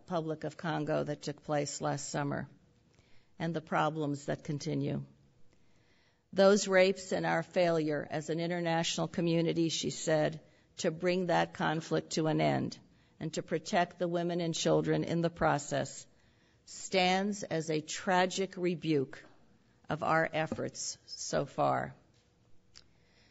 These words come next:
So we are committed to promoting accountability for the perpetrators of serious crimes against women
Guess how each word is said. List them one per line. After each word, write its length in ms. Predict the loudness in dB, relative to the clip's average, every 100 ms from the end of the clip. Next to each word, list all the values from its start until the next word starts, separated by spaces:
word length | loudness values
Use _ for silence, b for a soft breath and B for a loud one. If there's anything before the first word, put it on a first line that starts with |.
| b b
So 200 | -2 2
we 300 | 4 4 2
are 240 | 4 6
committed 520 | 6 4 4 4 2 -2
to 100 | -6
promoting 640 | -2 2 2 2 0 -4
accountability 920 | -8 -4 0 0 2 2 4 4 2 -2
for 160 | -4
the 100 | -6
perpetrators 960 | 0 0 0 -2 2 4 4 2 0 -4
of 240 | -4 -4
serious 640 | -4 0 2 4 2 0 -4
crimes 580 | -4 0 0 0 -4
against 400 | -2 0 0 -2
women 400 | 0 2 2 0